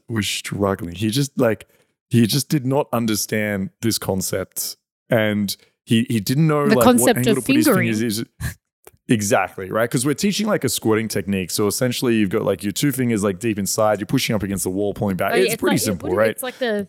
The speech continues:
Speaker 1: But yeah, so instead of the come hither motion that a lot of people teach, we actually teach having your fingers, like, in stiff and then pulling up against that wall and then back down and up against that wall, right?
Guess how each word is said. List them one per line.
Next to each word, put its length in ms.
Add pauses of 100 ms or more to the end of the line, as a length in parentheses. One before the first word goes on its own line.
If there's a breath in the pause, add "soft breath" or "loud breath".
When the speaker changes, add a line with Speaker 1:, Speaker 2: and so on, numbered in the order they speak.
Speaker 1:
But 340 (1160)
yeah, 240
so 160
instead 240
of 60
the 80
come 260
hither 440
motion 460
that 140
a 40
lot 140
of 60
people 240
teach, 320
we 60
actually 260
teach 240
having 200
your 100
fingers, 300
like, 280
in 300
stiff 500
and 80
then 120
pulling 360
up 160
against 260
that 180
wall 300
and 100
then 120
back 220
down 280
and 100
up 160
against 280
that 120
wall, 160
right? 240